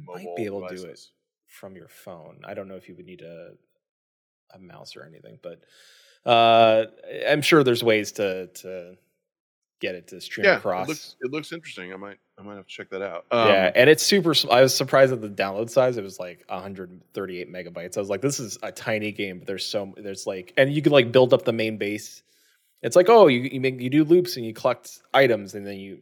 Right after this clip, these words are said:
Speaker 1: like, all right, then you build a farm, and that gives you, like,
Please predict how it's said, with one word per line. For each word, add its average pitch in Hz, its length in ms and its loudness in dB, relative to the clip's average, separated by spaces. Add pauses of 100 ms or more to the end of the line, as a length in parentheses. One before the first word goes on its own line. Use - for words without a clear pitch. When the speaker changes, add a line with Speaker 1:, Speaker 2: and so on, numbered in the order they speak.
Speaker 1:
like, 98 320 -12
all 110 60 0
right, 101 180 -6
then 95 100 -18
you 92 80 -14
build 98 220 -8
a - 20 -8
farm, 101 400 2
and 95 160 -8
that 95 180 -6
gives 107 220 -10
you, 107 140 -8
like, 104 320 -2